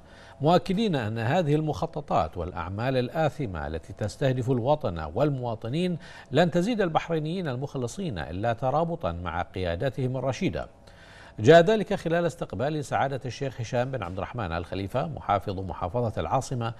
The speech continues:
لعدد من النواب والوجهاء والأعيان ورجال الأعمال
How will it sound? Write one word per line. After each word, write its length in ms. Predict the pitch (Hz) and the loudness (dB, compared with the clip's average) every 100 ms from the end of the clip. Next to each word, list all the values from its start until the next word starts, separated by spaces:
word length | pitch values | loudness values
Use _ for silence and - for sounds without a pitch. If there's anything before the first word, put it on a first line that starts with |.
| - - - | -14 -20 -2
لعدد 560 | 131 165 151 208 170 110 | 4 6 6 2 0 0
من 320 | 92 95 156 | -2 -2 -2
النواب 520 | 147 101 95 135 165 | -2 -4 2 2 2
والوجهاء 600 | - 80 90 90 104 147 | -2 -4 -4 -2 0 0
والأعيان 560 | 139 92 80 95 131 156 | -2 -2 0 0 -2 -4
ورجال 440 | 143 90 87 110 | -4 -4 -2 -2
الأعمال 560 | 95 80 87 110 156 | -2 -4 -4 -2 -2